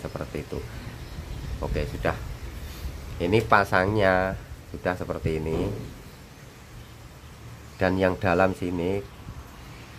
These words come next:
eh, dari sini dulu, guys, ya. Pokoknya dari sini dulu. Ini pasangnya sudah seperti itu. Ini hadap apa, arah sini, ini arah sini. Pokoknya terus ikut burung masuk. Nah, seperti itu.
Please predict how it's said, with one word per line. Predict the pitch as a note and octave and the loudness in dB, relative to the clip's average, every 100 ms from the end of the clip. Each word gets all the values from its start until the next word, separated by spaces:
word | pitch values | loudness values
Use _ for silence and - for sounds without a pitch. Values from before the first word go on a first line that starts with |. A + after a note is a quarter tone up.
| - - - - - | -14 -14 -14 -6 2
eh, | F#2+ | 4
dari | F2 E2+ | 4 2
sini | F2+ F#2+ G2 | 2 4 4
dulu, | G2 F#2+ G#2 | 4 4 4
guys, | G#2 G2+ | 2 0
ya. | D#2+ | 0
Pokoknya | F2 E2 E2+ G2 | 0 0 2 2
dari | E2+ E2 D#2 | 2 0 0
sini | E2+ D#2+ | 0 0
dulu. | E2+ E2 D2+ - - - - - - - - - | -2 -2 -4 -8 -14 -16 -14 -14 -14 -16 -14 -2
Ini | F2 G2 G2 | 4 4 4
pasangnya | F2 F2 E2 F2+ F#2+ | 2 4 4 4 2
sudah | F2 F2+ F2+ | 0 4 4
seperti | A2 F2+ - E2 D#2+ | 2 -2 -2 0 0
itu. | F2+ G2 | 2 2
Ini | F2 F2+ F2+ F2 | 2 2 4 4
hadap | E2 - E2+ E2 E2 - | 2 -2 -2 0 0 0
apa, | E2+ F2+ G2+ E2 | 0 4 4 4
arah | E2 E2+ | 2 0
sini, | E2 E2+ F#2+ A2+ A2+ - - - | 0 0 0 -2 -6 -14 -18 -6
ini | E2+ G2 | 0 2
arah | D#2+ E2 E2+ | 4 4 2
sini. | E2+ D#2+ D2 C#2+ D2+ - | 0 -2 -2 -6 -10 0
Pokoknya | E2+ F2 A2 A2 | 4 6 6 6
terus | G#2+ A2+ A2 | 6 4 4
ikut | F#2 A2 - | 0 0 0
burung | F#2 F2 E2+ | 0 0 2
masuk. | E2 D#2+ E2+ - - | 2 0 -4 -6 -4
Nah, | D#2 D2+ | -4 -4
seperti | D#2 D#2 C#2+ D2 | -4 -6 -6 -10
itu. | - | -10